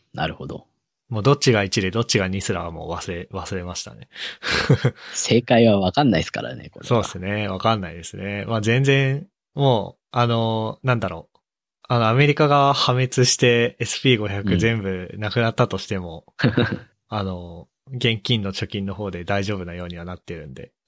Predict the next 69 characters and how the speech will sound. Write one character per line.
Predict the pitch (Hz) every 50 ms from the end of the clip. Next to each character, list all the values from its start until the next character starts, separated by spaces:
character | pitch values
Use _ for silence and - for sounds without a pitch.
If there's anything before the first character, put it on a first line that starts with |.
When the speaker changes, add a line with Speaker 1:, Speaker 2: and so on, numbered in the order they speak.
| _ _ _ _ _ -
Speaker 1:
う | - 101
ん。 | 101 98 92 87 87 82 78 85 87 _ _ _ _ _ -
Speaker 2:
な | 90 95
ん | 90
か | - 82 -
こ | _ - - - -
う、 | -
た | - 104
ま | 101 104 107
に | 110 110
見 | 113 117
て、 | - - - - _ - _ _ -
お | - 101 104 107 107 104 101 98 92 87
ー | 90
っ | -
て | - 101
思 | 90 92 98 98 98
う | 98
ぐ | 101 104
ら | 98 87
い | 82
で | - -
す | - - -
ね。 | - 95 101 _ _ _ - - - - - 131 -
<laughs> | 143 123 _ _ _ _ _ _ -
Speaker 1:
そ | - - 120 98
う |
で | 82 -
す | - -
ね。 | - - - _ _ _
あ | - -
と | - 220
は | 180
ま | 139 113
あ、 | 101
あ | 110
れ | 127
か、 | 123 - 95 -
突 | - - 127 123 127 180
然 | 208 214 220 220 214
現 | 190 190 185 190 196 - _
金 | - - - 196 185 185
化 | 185 - 185 180
し | 175 -
た | - 185 180
い | 175
時 | - - 180 170 - - 104
に、 | 95 85 85 76
や | 73 -
っ | -
ぱ | 98 90
そ | - 92
の、 | 87 90 87 - - -
Speaker 2:
う | 117
ん。 | 113 110 107 101 98
Speaker 1:
ポ | 95 117 117
ー | 117
ト | - 123
フ | - 131
ォ | 113
リ | 101 87
オ | 73
が | - 73 78
分 | 82 87 -
か | 110 104
れ | 92
て | 87 - -
る | 60 58 57
と | _ - 60 53 52 -